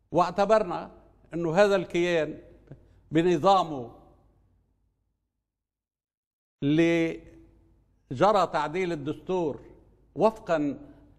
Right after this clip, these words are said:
للإصلاحات التي اتفق عليها في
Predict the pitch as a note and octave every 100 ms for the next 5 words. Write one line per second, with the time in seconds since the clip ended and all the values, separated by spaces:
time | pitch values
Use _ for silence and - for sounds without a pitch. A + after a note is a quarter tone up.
0 | _ C3+ D3 D3 C#3 A#2 - - _ -
1 | D#3+ - - D#3+ - F3 E3 - - -
2 | - - D3+ E3 - D#3 F#3+ - D3+ D3
3 | C3+ C#3+ D3+ C3+ B2+ B2 C#3 C3+ B2+